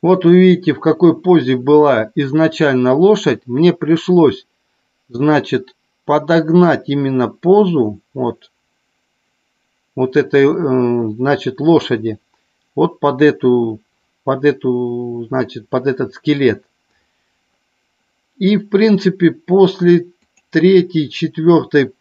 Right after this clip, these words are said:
привязки, после изменения, значит, костей, вот, видите, лошадь приняла эти кости.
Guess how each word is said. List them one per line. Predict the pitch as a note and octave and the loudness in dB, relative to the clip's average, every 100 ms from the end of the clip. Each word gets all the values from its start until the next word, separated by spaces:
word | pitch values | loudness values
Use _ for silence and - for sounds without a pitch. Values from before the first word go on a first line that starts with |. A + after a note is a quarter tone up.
| _ - | _ -2
привязки, | D3 D3+ F3 A3 G#3 - | 2 4 4 2 0 -6
после | C3+ - C#3 - C#3 | -6 -4 -4 -2 -6
изменения, | B2 C#3 D3+ D3+ C3+ B2 A#2+ | -4 -2 0 0 -2 -2 -4
значит, | A2 B2 G#2+ A#2 - | -4 -6 -8 -14 -8
костей, | C3+ B2+ - B2+ A2 - _ _ _ _ _ _ _ _ _ _ | -6 -6 -4 -2 -2 -8 _ _ _ _ _ _ _ _ _ _
вот, | C3 C3+ A2 - | -2 0 0 -2
видите, | B2 D3 - G#2+ - _ _ | -4 -4 -4 -8 -10 _ _
лошадь | - F3 G3+ E3+ - | -2 0 0 -2 -4
приняла | D3 D#3+ E3+ E3+ D3+ | 0 2 4 4 2
эти | B2+ A2 | 0 -2
кости. | A2 - A2+ - A2 | -8 -4 -6 -6 -16